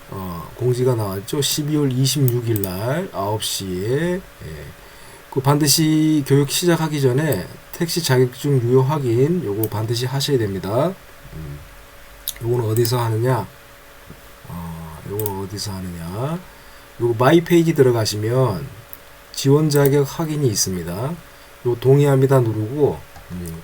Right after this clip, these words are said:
이름이랑 그 인적사항, 주민번호 간단한 거 확인하셔가지고 요거, 예, 반드시 하셔야 됩니다. 음, 아시겠죠? 요거 유효 자격. 그리고 날짜가 제가 보니까,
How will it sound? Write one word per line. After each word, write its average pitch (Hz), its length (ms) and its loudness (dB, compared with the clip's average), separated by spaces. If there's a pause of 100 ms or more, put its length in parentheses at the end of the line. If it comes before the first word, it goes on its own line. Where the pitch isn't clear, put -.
(480)
이름이랑 139 960 6
그 92 420 -4
인적사항, 127 840 0
주민번호 117 520 0
간단한 110 400 -4
거 107 80 -4
확인하셔가지고 110 960 -2 (340)
요거, 110 360 -2 (520)
예, 80 180 -12 (300)
반드시 117 640 0 (160)
하셔야 - 260 -8
됩니다. 85 640 -6 (240)
음, 82 240 -14 (1600)
아시겠죠? 95 560 -4 (220)
요거 95 500 -8 (120)
유효 95 160 -6
자격. 92 720 -8 (200)
그리고 90 220 -10
날짜가 127 640 2
제가 123 380 0
보니까, 107 580 -4